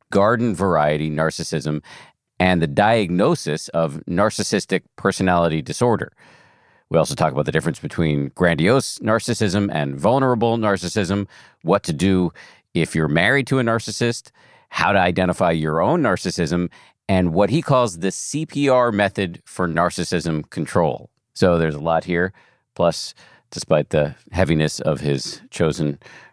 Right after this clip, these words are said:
research area, Keith is a pretty funny guy. So here we go, Keith Campbell. All right, Keith, nice to meet you. Thanks for coming on.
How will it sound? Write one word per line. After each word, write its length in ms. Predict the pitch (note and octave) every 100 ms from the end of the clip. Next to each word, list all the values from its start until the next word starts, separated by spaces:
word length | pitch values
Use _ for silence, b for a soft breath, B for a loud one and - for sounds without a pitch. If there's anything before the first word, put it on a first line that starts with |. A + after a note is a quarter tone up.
| -
research 520 | E2+ E2+ F2+ D#2+ - -
area, 440 | F2 E2+ F2 F#2+
Keith 220 | - E2 C#2+
is 100 | D2
a 60 |
pretty 240 | - D#2+ D2
funny 240 | D#2+ D2+
guy. 220 | D#2+ E2+
So 260 | G#2+ D#2+ D2+
here 180 | D#2+ F2+
we 80 |
go, 300 | F#2 A#2 G2+ - B B B
Keith 180 | - C3+
Campbell. 340 | - C#2+ B1+ _ _ _ _ _ _ _ _ _ _ -
All 100 | F#2+
right, 200 | D3+ -
Keith, 420 | D3+ F#3+ - G2+
nice 240 | G#2+ C#3
to 80 | -
meet 220 | C3 F#3
you. 80 | E3
Thanks 180 | B2+ C#3
for 80 | C#3
coming 200 | C#3+ C#3
on. 200 | F#3